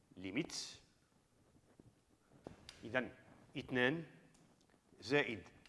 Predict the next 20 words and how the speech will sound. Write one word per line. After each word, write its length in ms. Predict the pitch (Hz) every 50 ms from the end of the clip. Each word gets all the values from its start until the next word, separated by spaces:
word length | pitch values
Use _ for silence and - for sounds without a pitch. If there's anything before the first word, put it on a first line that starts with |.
| - -
ثمانية 480 | - 120 117 104 101 95 95 120 160 - - - - - - - - -
عامل 560 | 90 95 117 135 131 127 123 104 87 80 - - - - - - _ _ - -
اكس 220 | 170 160 - - 156
ناقص 300 | 165 151 - 147 - -
اثنان 540 | 160 - - 147 147 143 131 110 95 82 - - - - - - - _ _ - -
على 320 | 90 98 117 123 - 151
اكس 200 | 131 - - -
الكل 560 | - - 139 131 123 - 180 170 143 107 82 - - - - - 185
أس 180 | - - -
اثنان 460 | 151 117 - 107 104 110 131 156 175 175 - - - - - - - _ -
فوا 300 | - - 131 131 - 170
اكسبونونسيال 880 | - - - - 151 143 131 127 120 - - 123 135 147 151 160 160 - - - - - - -
اكس 220 | 180 170 - - 170
موان 180 | 170 160 147
كاتخ. 380 | - - 87 - - - - - - - - - - 135
إذن 280 | 127 151 151 139 - - - - - - - - - - - - - -
إلا 160 | - 131 143 123
عوضنا 360 | 127 156 151 143 113 147 151
بموان 280 | 131 131 143 160 139
لافيني، 500 | 127 117 - 101 92 95 110 165 185 214